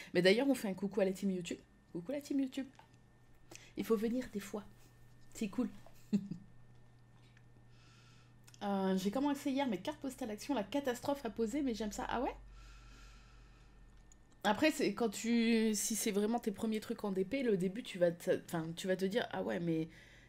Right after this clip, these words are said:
ça a l'air plus facile à voir qu'à faire. » <laughs> Moi, c'est ce que ça m'avait fait. Non, non, Héloïse, on vient juste de lancer. À l'instant, là, il y a trois minutes. Réellement. <laughs> T'inquiète pas.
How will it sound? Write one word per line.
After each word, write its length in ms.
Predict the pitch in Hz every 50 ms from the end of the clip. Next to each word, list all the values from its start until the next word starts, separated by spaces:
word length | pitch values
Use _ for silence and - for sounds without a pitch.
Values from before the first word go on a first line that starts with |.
| - -
ça 200 | - - - 180
a 40 | 156
l'air 160 | 170 190 -
plus 140 | - 302 302
facile 420 | - 294 269 - - - 262 240
à 60 | 208
voir 320 | 202 190 196 294 311 - -
qu'à 100 | - 247
faire. » 340 | 247 - 226 190 190 - - - - - - - 196 - - - -
<laughs> 260 | - - - - -
Moi, 120 | 190 220 214
c'est 100 | - 208
ce 80 | 196 -
que 80 | 196
ça 140 | 185 - 180
m'avait 220 | 185 180 175 175
fait. 180 | 180 - 196 196 - - - - - - - - - - - - - - - - - - - - - - - - - - - - - - - - - - - - - - - - - - - - - - - - - - - - - - -
Non, 140 | 185 196 196
non, 100 | 220 226
Héloïse, 380 | 220 214 208 214 233 220 190 -
on 60 | 180 185
vient 160 | 190 214 220
juste 360 | 214 214 262 403 427 359 320
de 60 | 320
lancer. 380 | 302 294 294 285 - - - - - - - - - - - - -
À 120 | - 165 190
l'instant, 340 | 233 262 262 - - 240 214
là, 140 | 185 156
il 60 | 160 156
y 40 |
a 320 | 147 143 135 - - - - - - - - - - -
trois 180 | - - 302 302
minutes. 420 | 330 311 240 - - - - - - - - - - - - - - - - - - - - - - - - - - - - -
Réellement. 540 | 165 160 214 233 220 208 175 147 165 196 226 - - - - -
<laughs> 840 | 277 277 - - 240 - - - - - - - - - - - -
T'inquiète 320 | 226 202 175 196 185 170 -
pas. 100 | 175